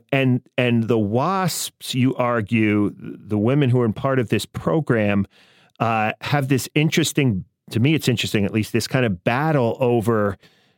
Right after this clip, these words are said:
the meaning of the term veteran, right? And whether or not, as women, they deserve that title. Just unpack that for me. You know,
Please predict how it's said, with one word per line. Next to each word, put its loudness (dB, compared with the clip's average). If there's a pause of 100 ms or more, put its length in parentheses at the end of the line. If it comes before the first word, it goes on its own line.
the 0
meaning 4
of 0
the 0
term 0
veteran, -2 (240)
right? 0
And 0
whether 2
or 0
not, 0 (180)
as -2
women, 0 (300)
they -2 (400)
deserve 0
that 0 (560)
title. 0 (440)
Just -2
unpack 0
that -2
for -2
me. -2
You 0
know, 0